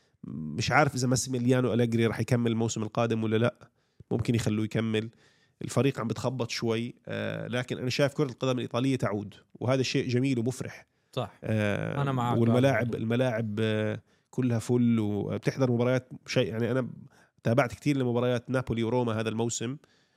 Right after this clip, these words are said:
Speaker 1: فريقين جميلين جدًا.
Speaker 2: فينيسيوس، ل-، لحظة مهمة بالليغا. آه، آه، قصة، آه، ريال مدريد ضد فالنسيا كان في عنصرية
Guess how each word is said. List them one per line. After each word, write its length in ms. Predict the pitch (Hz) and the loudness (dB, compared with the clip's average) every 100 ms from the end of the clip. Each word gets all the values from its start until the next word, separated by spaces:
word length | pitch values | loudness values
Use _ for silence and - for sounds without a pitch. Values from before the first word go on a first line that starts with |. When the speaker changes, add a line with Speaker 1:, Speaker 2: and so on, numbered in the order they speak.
| _ | _
Speaker 1:
فريقين 460 | - 117 110 123 113 | 2 2 4 2 2
جميلين 380 | 110 110 107 | 0 0 -2
جدًا. 340 | 104 104 95 107 _ _ _ _ _ - - - - | -6 -10 -12 -14 _ _ _ _ _ -18 -16 -16 -10
Speaker 2:
فينيسيوس، 1000 | 135 131 165 202 - 143 113 - - - - - - | 0 4 6 4 2 0 0 -4 -6 -8 -12 -16 -8
ل-، 60 | 160 - 160 | -8 -6 -2
لحظة 600 | 175 - 156 156 147 143 | -2 -2 0 4 4 2
مهمة 600 | 135 123 160 151 143 139 | 0 4 4 4 4 2
بالليغا. 1400 | 123 120 117 127 - 131 113 110 113 117 160 135 127 127 - _ _ _ _ _ _ - | 0 2 2 -2 -2 -2 0 0 2 4 2 4 2 0 -6 _ _ _ _ _ _ -4
آه، 300 | 120 113 120 - - | -2 0 -4 -8 -4
آه، 220 | 123 123 | -2 -2
قصة، 360 | 135 - 127 - - | -4 -2 -2 -4 -4
آه، 300 | 110 107 107 | -2 0 0
ريال 200 | 110 117 | 0 0
مدريد 300 | 117 113 123 | 0 -2 -4
ضد 120 | 117 107 | -4 -4
فالنسيا 580 | 117 131 131 - 117 117 | 0 0 -2 -2 -2 -2
كان 240 | 123 113 | -4 -4
في 380 | - 110 110 117 | -2 -2 -4 -6
عنصرية 840 | - 104 - 120 123 135 123 113 | -6 -6 -6 -4 -2 0 0 -2